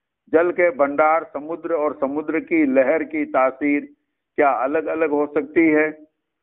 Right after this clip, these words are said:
पुत्र पिता का अंश और आत्मज है। सूरत जीवात्मा के स्वभाव में प्रेम है, तो वह प्रेम भी, तो वह प्रभु भी प्रेम का भंडार है। हमारे निज तत्व या स्वयं का स्रोत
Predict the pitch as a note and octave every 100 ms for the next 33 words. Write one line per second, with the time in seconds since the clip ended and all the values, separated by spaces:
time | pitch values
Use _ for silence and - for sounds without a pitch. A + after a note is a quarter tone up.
0 | _ _ _ - F#3 F#3 E3+ B2 D3+ E3
1 | F3 E3 E3 D3+ E3 D#3+ E3 D#3 B2+ C3+
2 | D3+ D#3 D3+ C3+ C3+ C#3+ - _ _ _
3 | _ - D#3 F3 B2+ D3 D3+ D#3 D#3+ E3
4 | E3 D3 F3 E3+ - C3+ C3+ D#3 E3+ F3
5 | F3 E3+ D#3 D#3 C#3 G#2+ G2+ D#2+ _ _
6 | _ _ _ C#3+ C#3 D#3+ F3 F3 D#3 E3
7 | F3 D#3 E3 F3+ F3+ - - _ _ _
8 | - D#3 D3 E3 D#3+ D3+ D#3 F3 F3+ F#3
9 | F#3 D3 D#3 D3+ D3+ D#3+ C#3 A2+ G#2+ G#2
10 | G2+ - - _ _ _ _ _ _ A2
11 | B2+ C#3+ E3 F3+ E3 D#3+ F3+ F3+ F3+ -
12 | F3 E3 D#3+ D3 - C3+ C#3+ D#3+ D3+ -
13 | D3 E3 E3 -